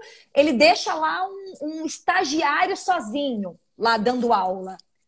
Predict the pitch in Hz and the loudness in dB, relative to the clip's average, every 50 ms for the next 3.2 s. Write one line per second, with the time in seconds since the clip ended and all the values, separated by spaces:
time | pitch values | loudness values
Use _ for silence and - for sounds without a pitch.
0 | _ _ - 262 285 311 359 392 349 240 359 359 320 311 320 311 302 - - 247 | _ _ 0 2 2 2 2 0 -2 -2 -6 -6 -8 -8 -10 -10 -10 -6 -2 0
1 | 233 220 202 190 180 160 160 190 208 208 - 294 320 359 349 - 359 339 349 339 | 0 0 -2 -4 -8 -12 -12 -14 -12 -6 -2 2 2 2 0 -2 -6 -6 -6 -6
2 | - 311 302 302 320 277 - - - 277 269 262 - 269 233 220 226 240 269 311 | -6 -6 -6 -4 -6 -6 -6 -6 -8 -8 -8 -4 0 0 2 4 4 4 4 2
3 | 359 339 349 359 | 0 -2 -2 -4